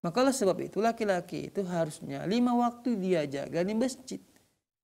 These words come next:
Bukankah Nabi menyebutkan, memerintahkan kepada kita untuk mengerjakan secara berjamaah di masjid? Nabi katakan bahwa salat berjamaah di masjid lebih utama dua puluh tujuh kali lipat dibandingkan salat sendirian.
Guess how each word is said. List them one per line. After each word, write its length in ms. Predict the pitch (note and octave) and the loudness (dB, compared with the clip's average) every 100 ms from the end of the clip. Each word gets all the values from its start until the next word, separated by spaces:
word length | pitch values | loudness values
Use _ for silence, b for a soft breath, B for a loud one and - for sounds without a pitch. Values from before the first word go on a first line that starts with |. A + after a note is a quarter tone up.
| _ _ | _ _
Bukankah 380 | - G3 B3 A#3 | -4 0 0 0
Nabi 240 | G3 G3 G3+ | 0 0 0
menyebutkan, 560 | F#3 E3+ G3+ G3+ D#3+ | 0 0 -2 -2 -4
memerintahkan 580 | D3+ D#3 E3 E3 F#3 E3+ E3 | -2 0 0 0 0 -2 -2
kepada 320 | D#3+ D3 D3+ | -2 -2 -2
kita 320 | E3+ E3 D#3 | -2 0 0
untuk 420 | - A3+ G3 A#3 F3 | 0 -4 -4 -6 -4
mengerjakan 340 | E3+ D#3 E3+ | -4 -2 -2
secara 380 | E3 E3+ E3+ E3 | -2 -2 0 0
berjamaah 480 | D#3 C#3+ D#3 E3 C#3+ | -2 -2 -2 0 -2
di 80 | D3+ | -4
masjid? 320 | D3+ - - - | -8 -10 -16 -8
Nabi 240 | D3+ D3+ | -6 -2
katakan 560 | D3 D3+ D#3 F3 F#3 G#3+ B B B - | -2 -2 0 0 -2 -4 B B B 2
bahwa 240 | E3 D#3+ | 6 6
salat 240 | E3+ F3+ F3 | 6 4 4
berjamaah 400 | D3+ D#3 D#3 D#3+ | 2 2 4 2
di 120 | D3+ | 2
masjid 240 | D#3 E3+ | -2 0
lebih 340 | F3+ F3 F3+ E3+ | 0 4 4 4
utama 320 | E3+ F3 G3+ | 2 2 0
dua 320 | E3 F#3 G#3+ | 0 2 2
puluh 240 | G#3+ A3 G3 | 2 -4 -4
tujuh 240 | F#3+ G3+ | -6 -4
kali 240 | G3+ F#3+ | 0 0
lipat 160 | G#3 - | 0 -2
dibandingkan 360 | E3 E3 E3+ F3 | -2 -2 -4 -2
salat 240 | E3+ E3 | 0 -2
sendirian. 400 | D#3+ C#3+ C3+ C3 | -4 -8 -8 -12